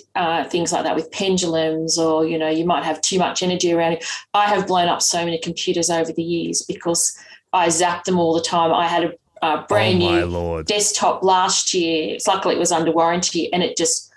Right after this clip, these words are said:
Speaker 1: kept being told, "Back it up, back it up." And I didn't. I didn't listen and blew it and lost the whole lot.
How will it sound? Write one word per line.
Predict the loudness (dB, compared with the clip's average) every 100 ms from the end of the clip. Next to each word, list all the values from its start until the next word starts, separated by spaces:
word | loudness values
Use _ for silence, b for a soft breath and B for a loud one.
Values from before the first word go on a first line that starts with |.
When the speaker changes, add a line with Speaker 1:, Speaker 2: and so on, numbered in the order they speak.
| B -4
Speaker 1:
kept | -2 0
being | 0
told, | 2 2
"Back | 2 0
it | 2
up, | 0 0
back | -2 0
it | 0
up." | 0
And | 2
I | 0
didn't. | 0 0 2 2
I | 2
didn't | 2 0
listen | 0 0 2 2 2
and | 0 -2 -2 -6 -2
blew | 2 2 2
it | 0
and | 0
lost | 0 0 -2
the |
whole | -2 0
lot. | -2 -4